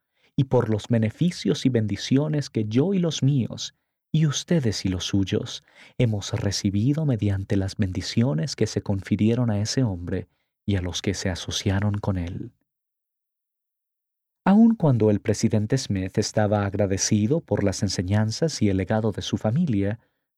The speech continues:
su testimonio era propio. Él dijo, "Siempre he estado muy agradecido por el testimonio que recibí por medio del Espíritu del Señor de que José Smith, el profeta de Dios,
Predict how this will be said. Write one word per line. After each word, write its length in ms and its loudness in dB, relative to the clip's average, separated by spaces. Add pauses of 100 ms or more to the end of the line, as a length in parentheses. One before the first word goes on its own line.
su 140 -2
testimonio 720 0
era 140 0
propio. 560 -4 (520)
Él 160 0
dijo, 480 -4 (640)
"Siempre 540 0
he 40 -2
estado 380 -2
muy 360 2
agradecido 640 0
por 160 0
el 100 0
testimonio 640 0
que 120 0
recibí 640 0 (320)
por 180 0
medio 320 4
del 160 4
Espíritu 500 -2
del 160 2
Señor 540 0 (340)
de 160 2
que 100 0
José 320 0
Smith, 420 -2 (440)
el 160 2
profeta 520 -2
de 120 2
Dios, 460 0